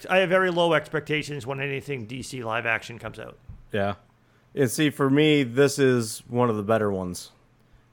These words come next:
Speaker 2: And I would actually put this over Wonder Woman. This is a better superhero movie Wonder Woman is a better general movie.
Speaker 1: I would disagree.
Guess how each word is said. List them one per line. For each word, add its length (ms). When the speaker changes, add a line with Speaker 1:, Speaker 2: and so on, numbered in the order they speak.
Speaker 2:
And 340
I 100
would 100
actually 280
put 180
this 220
over 260
Wonder 240
Woman. 400
This 200
is 120
a 60
better 260
superhero 880
movie 600
Wonder 340
Woman 300
is 100
a 60
better 720
general 460
movie. 400
Speaker 1:
I 120
would 160
disagree. 500